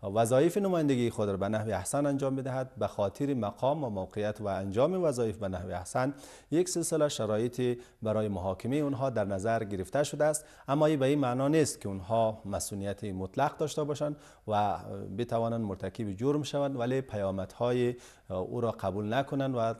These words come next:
مسئولیت کیفری نداشته باشند. طبعاً طبق مادهٔ صد و یک و صد و دو قانون اساسی هرگاه اونها جرم مشهود را مرتکب شوند، قطعاً با آسانی قابل محاکمه هستند.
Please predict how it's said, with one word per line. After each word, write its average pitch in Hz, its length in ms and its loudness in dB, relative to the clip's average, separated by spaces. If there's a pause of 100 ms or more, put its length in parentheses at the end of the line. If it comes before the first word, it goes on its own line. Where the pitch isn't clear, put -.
(340)
مسئولیت 95 480 -4
کیفری 98 420 -2
نداشته 104 420 0
باشند. 90 220 -6
طبعاً 127 300 0
طبق 165 260 -8
مادهٔ 113 320 -2
صد 101 240 -4
و - 20 -4
یک 113 260 0 (400)
و 120 160 4
صد 101 240 0
و 98 40 -4
دو 156 240 4
قانون 98 360 -2
اساسی 90 440 -6
هرگاه 135 400 0
اونها 113 300 -2
جرم 123 320 0
مشهود 101 400 -2
را 151 80 0
مرتکب 139 420 -4
شوند، 131 220 -2
قطعاً 104 340 -4
با 101 180 -2
آسانی 98 380 -4
قابل 139 240 -2
محاکمه 147 460 -6
هستند. 156 360 -4